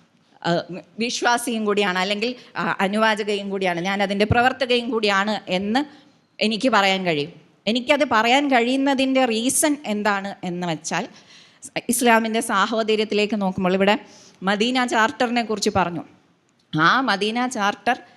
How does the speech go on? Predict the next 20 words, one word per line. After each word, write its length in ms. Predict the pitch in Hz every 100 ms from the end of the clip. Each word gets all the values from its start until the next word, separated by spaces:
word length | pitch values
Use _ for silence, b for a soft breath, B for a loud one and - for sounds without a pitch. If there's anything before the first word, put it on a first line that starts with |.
| b b b b _ -
പ്രവാചകൻ 840 | 185 196 247 262 262 277 269 311 - -
എഴുതാനുണ്ടായ 880 | 202 214 240 240 269 285 262 254 254
സാഹചര്യം 760 | 254 247 233 269 262 277 254 240
അദ്ദേഹം 360 | 208 208 220
പറഞ്ഞു. 300 | 196 180 160 -
ഒരു, 260 | 196 214 370 B B B -
ഒരു 180 | 220
മിക്സ്ഡ് 560 | 285 240 240 - 277 370
സമുദായത്തിൽ 1000 | 320 285 233 269 277 294 294 294 269 302 - - _ 202
അദ്ദേഹം 400 | 214 247 254 262
തിരഞ്ഞെടുക്കപ്പെടുകയായിരുന്നു 1500 | 233 220 240 254 247 - 233 233 247 214 214 254 254 254 254
അതുണ്ടാക്കാനും 840 | 214 208 196 214 220 226 220 262 B B B B
അങ്ങനെ 440 | 190 214 240 285 285
ഒരു 260 | 233 269 - B 185
ഭരണം 440 | 202 208 247 233
അവിടെ 240 | 214 220
ഉണ്ടാകാനും. 800 | 233 185 196 208 208 185 165 165 - _ -
അതിൻ്റെ 420 | 247 302 294 285
ഏക 560 | 269 220 220 233 254 262
കാരണം 800 | 262 - 196 202 247 254 202